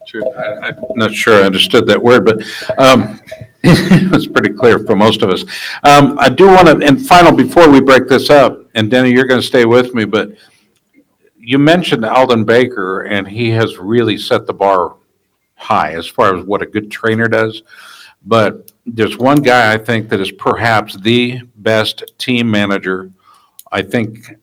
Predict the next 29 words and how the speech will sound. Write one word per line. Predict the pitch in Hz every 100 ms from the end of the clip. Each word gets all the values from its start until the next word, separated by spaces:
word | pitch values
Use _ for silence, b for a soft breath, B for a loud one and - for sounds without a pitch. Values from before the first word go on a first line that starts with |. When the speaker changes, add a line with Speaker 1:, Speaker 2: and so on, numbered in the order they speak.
| - -
Speaker 2:
that | 107 101
I've | 117 113
seen | - 123 113
in | 101
my | 104 98
entire | 92 - 110 120 120
career, | - 113 92 90 90 _ _ _ _ _ _ _ 95
and | 95 90 92
perhaps | - 104 113 113 - - - -
you | 98 104
would | 101
agree | 95 117
with | 107 104 107
me | 101
on | 92
this, | 92 90
but | - 90 - b b b b
what | 98 135 143
has | 151 113
Roger | 87 101 113 113 117
DeCoster | 117 - 110 101 98 - 104 -
meant | 101 98 101 104 104
to | - 92
our | 92 95
sport? | - - 123 151 - - _ _ b b b b -
Uh, | 98 101 98 98
and | 113 135
in, | 127 143 165 -
in, | 135 196 -